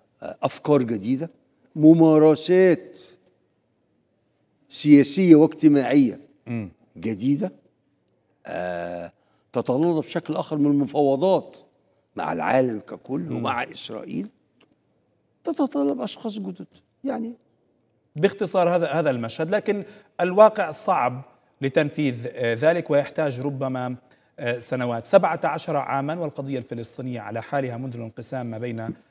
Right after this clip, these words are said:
Speaker 2: حركتي فتح وحماس، وهناك آمال كثيرة منعقدة في، آه، هذه المرحلة على أن تكون الحرب هي نهاية،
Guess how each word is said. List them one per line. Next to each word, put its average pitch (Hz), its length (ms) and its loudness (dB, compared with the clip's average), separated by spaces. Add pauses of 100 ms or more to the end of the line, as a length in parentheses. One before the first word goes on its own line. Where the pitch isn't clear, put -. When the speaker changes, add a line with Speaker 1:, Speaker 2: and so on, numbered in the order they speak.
(140)
Speaker 2:
حركتي 123 460 -8
فتح - 360 -14
وحماس، 131 580 -8 (380)
وهناك 143 680 -2
آمال 151 380 -4
كثيرة 135 500 -2
منعقدة 120 640 -6
في، 117 400 -8 (380)
آه، 113 360 -8
هذه 127 260 -4
المرحلة 135 480 -6
على 131 260 -6
أن 135 180 -10
تكون 156 320 -6
الحرب 143 380 -6
هي 135 120 -4
نهاية، 135 560 -2